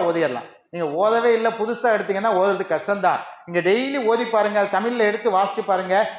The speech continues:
ஒரு பத்து நாள் கஷ்டமா இருக்கும், நீங்க அப்படியே டெய்லி ஓதி பழகிட்டீங்கன்னா கண்டிப்பாக அது உங்களுக்கு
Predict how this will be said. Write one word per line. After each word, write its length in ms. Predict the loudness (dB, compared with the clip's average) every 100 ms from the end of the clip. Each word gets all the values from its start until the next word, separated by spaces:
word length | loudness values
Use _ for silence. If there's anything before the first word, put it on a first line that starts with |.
| -6
ஒரு 180 | -2 0
பத்து 300 | 0 0 0
நாள் 240 | 2 2 0
கஷ்டமா 360 | -2 0 2
இருக்கும், 420 | 2 2 2 4 2 -4 -8
நீங்க 180 | -2
அப்படியே 300 | -2 0 -2 0 0
டெய்லி 380 | 0 -2 -4 -2
ஓதி 200 | 0 0
பழகிட்டீங்கன்னா 720 | 0 0 0 -4 -4 -2 2 2 0 -6 -6
கண்டிப்பாக 640 | -4 -4 -4 0 2 2
அது 80 | 0
உங்களுக்கு 340 | -2 -4 -6